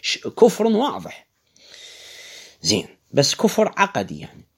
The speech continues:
"ذلك زائد معنى قديم". وقالت المعتزلة والكرامية، إيش قالوا؟ قالوا: "لا، معنى الإرادة هو معنى حادث وليس قديم"،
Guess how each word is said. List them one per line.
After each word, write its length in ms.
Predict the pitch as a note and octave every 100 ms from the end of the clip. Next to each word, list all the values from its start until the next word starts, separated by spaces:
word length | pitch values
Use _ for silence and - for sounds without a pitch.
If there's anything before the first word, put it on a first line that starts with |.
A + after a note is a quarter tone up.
| _ - - - - _ A#2
"ذلك 420 | D#3 F3+ C3+ -
زائد 500 | A2 D3 D#3 A#1+ F2+
معنى 360 | B2 D#3+ G#3 B3
قديم". 460 | - G2+ - -
وقالت 560 | B2+ C3+ A3+ D4+ C#4+ B3+
المعتزلة 580 | G#3+ - - G#3+ G3+ G3
والكرامية، 880 | E3 - D3+ C#3 C#3 C3+ C3 A#2 -
إيش 200 | B2 D#3
قالوا؟ 300 | E3 D3 - _
قالوا: 300 | D3 C#3 C#3
"لا، 140 | G3+ C3+
معنى 400 | C#3 - A#2 A2+
الإرادة 880 | A2 G#2 A2 G#2+ G#2+ C3+ A3 D4 - -
هو 200 | A2+ G#2
معنى 340 | D3+ G#3 E3
حادث 600 | - D3+ A3 B3 C#3 - _ F#2
وليس 400 | G#2 F#3 - A#3
قديم"، 440 | A#3 F3+ G#2